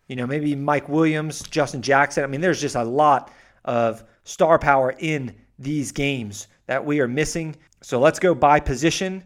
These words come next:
and talk about the waiver wire ads that you need to be adding here. Justin Herbert, he is on bye this week, so maybe people will spend less fab money on Justin Herbert. I would recommend getting him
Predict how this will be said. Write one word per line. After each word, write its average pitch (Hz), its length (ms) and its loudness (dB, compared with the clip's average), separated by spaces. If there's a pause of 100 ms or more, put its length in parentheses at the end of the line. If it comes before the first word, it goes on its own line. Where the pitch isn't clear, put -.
(280)
and 123 440 -4
talk 151 220 2
about 147 240 2
the 139 60 -2
waiver 143 360 0
wire 131 380 2
ads 135 340 0
that 120 160 -12
you 143 80 -8
need 147 140 -6
to 120 80 -8
be 120 160 -8
adding 147 320 0
here. 156 300 -4 (280)
Justin 165 340 2
Herbert, 180 600 2 (260)
he 180 220 -2
is 151 100 0
on 139 160 -2
bye 135 300 4
this 165 240 -4
week, 208 380 -8 (120)
so 131 240 0
maybe 143 400 -2
people 165 320 -8
will 135 100 -4
spend 139 360 -4
less 143 260 -2
fab 143 300 2
money 151 180 -2
on 147 80 -4
Justin 151 280 -4
Herbert. 170 420 0 (240)
I 131 160 2
would 175 140 4
recommend 156 420 2
getting 147 240 -2
him 131 240 -4